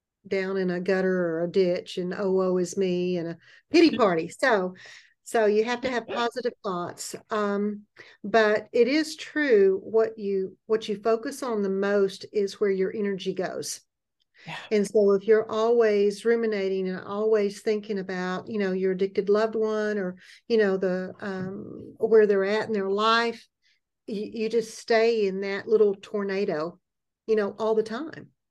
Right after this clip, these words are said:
Speaker 2: Yeah. Yeah. Um, I think of my, I think of my computer right now, and if somebody could see it, like, I have so many files open,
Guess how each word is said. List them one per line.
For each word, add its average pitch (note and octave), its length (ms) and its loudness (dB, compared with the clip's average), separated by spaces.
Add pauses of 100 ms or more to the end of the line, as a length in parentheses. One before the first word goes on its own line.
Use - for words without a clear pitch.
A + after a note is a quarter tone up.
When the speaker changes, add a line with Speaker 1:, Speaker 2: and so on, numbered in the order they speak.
(120)
Speaker 2:
Yeah. E3 220 -6 (1000)
Yeah. F3 260 -8 (840)
Um, E3 440 2 (600)
I G3+ 100 6
think A#3+ 320 2
of A3 220 2
my, D#3 420 2 (760)
I G3 60 0
think G#3+ 220 0
of G#3 100 2
my E3+ 160 2
computer E3 580 -2
right C#3 240 2
now, D3 440 -8 (100)
and F3+ 140 2
if E3 100 -2
somebody F3+ 460 2
could F#3+ 180 -4
see E3 240 -2
it, C3+ 120 0
like, D#3+ 180 0
I E3+ 100 4
have E3+ 160 -2
so - 420 0
many E3+ 220 -4
files C#3 540 -2
open, - 420 -10